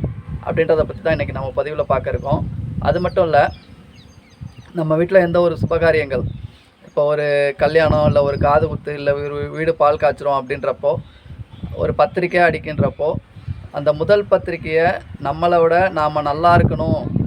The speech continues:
அப்படின்னு நினைக்கக்கூடிய நல்ல உள்ளங்களுக்கு வைக்கணும் அப்படின்னு சொல்லுவாங்க. அப்படிப்பட்ட அந்த முதல் பத்திரிக்கையை நம்ம கொண்டு போய் அந்த குலதெய்வத்திட்ட தான் வைக்கிறோம். So, அப்ப அந்த அளவுக்கு அந்த குலதெய்வம் நமக்கு என்ன செஞ்சிட போகுது அப்படின்றத பத்தியும், நம்ம ஒரு வேண்டுதல், ஒரு பிரார்த்தனை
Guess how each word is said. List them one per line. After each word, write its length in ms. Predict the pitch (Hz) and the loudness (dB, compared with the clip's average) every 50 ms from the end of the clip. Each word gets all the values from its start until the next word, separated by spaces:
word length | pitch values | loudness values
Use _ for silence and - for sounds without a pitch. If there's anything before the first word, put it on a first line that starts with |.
| - | -2
அப்படின்னு 480 | - - - - 165 175 185 185 185 165 | -2 -4 -2 -2 -2 -2 0 0 -2 -2
நினைக்கக்கூடிய 520 | 156 160 156 - 156 - - 156 160 170 165 | -2 -4 -4 -6 -8 -10 -8 -2 0 0 2
நல்ல 320 | 156 143 151 160 170 165 | 2 0 0 0 0 0
உள்ளங்களுக்கு 520 | 156 156 156 151 147 147 147 143 160 151 143 | 0 0 -2 -2 -2 -2 -4 -4 -2 -2 -2
வைக்கணும் 300 | 139 - 143 143 143 135 | -2 -2 -2 0 0 -2
அப்படின்னு 260 | - 131 127 - 139 | -2 -4 -8 -8 -6
சொல்லுவாங்க. 380 | 135 131 127 127 123 120 123 - - - - - - - - - - | -4 -2 0 0 -2 -4 -8 -12 -16 -20 -20 -20 -20 -20 -20 -14 -6
அப்படிப்பட்ட 560 | - 139 - - 185 185 185 185 175 - 196 | -4 -4 -2 0 -2 0 0 0 0 2 2
அந்த 180 | 190 180 170 160 | 2 2 0 -2
முதல் 300 | 156 156 170 175 175 - | -2 -2 -2 -2 -2 -2
பத்திரிக்கையை 400 | 165 156 165 156 - 170 175 170 | -4 -4 -4 -6 -4 -2 0 0
நம்ம 220 | 160 151 147 151 | 2 2 0 0
கொண்டு 240 | - - - - - | 0 0 0 0 2
போய் 120 | 165 165 | 4 4
அந்த 160 | 160 - - - | 6 6 6 6
குலதெய்வத்திட்ட 600 | - - - 165 170 160 156 - - 139 - - | 6 4 4 4 4 4 4 2 0 -2 -4 -4
தான் 180 | 151 143 135 131 | -4 -4 -4 -6
வைக்கிறோம். 260 | - 127 123 120 117 - - - - - - - - - - - - - - - - - - | -6 -8 -8 -8 -8 -10 -14 -14 -14 -14 -14 -14 -16 -20 -20 -18 -18 -18 -18 -18 -14 -2 2
So, 160 | 196 196 185 | 6 6 6
அப்ப 300 | 180 170 - - - 170 | 6 4 2 0 0 0
அந்த 280 | 151 151 147 - 180 180 | 0 0 0 0 0 0
அளவுக்கு 600 | 180 185 190 190 190 185 - - 196 208 220 - - - - - - - | 2 2 0 -2 -2 -6 -6 -4 -4 -4 -4 -6 -8 -16 -20 -20 -18 -10
அந்த 220 | - 156 160 160 156 | -6 -2 0 0 0
குலதெய்வம் 520 | - 175 175 175 180 185 175 175 175 170 | 0 0 0 2 2 2 2 2 0 0
நமக்கு 200 | 151 151 147 151 | -2 -2 -2 -2
என்ன 140 | 147 151 156 | -2 0 -2
செஞ்சிட 380 | 143 143 139 139 143 135 - - | -2 0 0 0 0 2 2 0
போகுது 260 | 120 120 117 117 - - - - - - - - - - - - - - - - | 0 -2 -4 -6 -6 -6 -8 -8 -10 -14 -14 -16 -14 -10 -8 -8 -8 -8 -8 -6
அப்படின்றத 380 | - 135 156 180 170 180 170 160 - | -4 -2 0 0 2 2 2 2 0
பத்தியும், 360 | - - - 139 143 165 202 - - - - - - - - - - - - - - - - - - - - - - - - - - - - - - - - - - - - 107 - - - - - - - | 0 0 -2 -2 -4 -6 -6 -8 -12 -16 -18 -20 -18 -16 -16 -16 -16 -20 -20 -20 -20 -20 -20 -20 -20 -18 -16 -12 -10 -10 -8 -8 -6 -6 -6 -6 -6 -6 -8 -8 -8 -4 -2 -2 -4 -4 -6 -20 -18 -8 -4
நம்ம 220 | - 147 151 156 | -2 0 2 4
ஒரு 220 | 151 151 151 151 147 | 4 4 2 0 0
வேண்டுதல், 420 | 156 175 185 190 175 175 175 175 | 2 0 0 0 -2 -2 -2 -2
ஒரு 200 | 165 156 151 151 | -2 -2 -4 -4
பிரார்த்தனை 520 | - - 139 143 160 170 - - 156 147 | -2 0 2 4 4 2 0 -4 -4 -4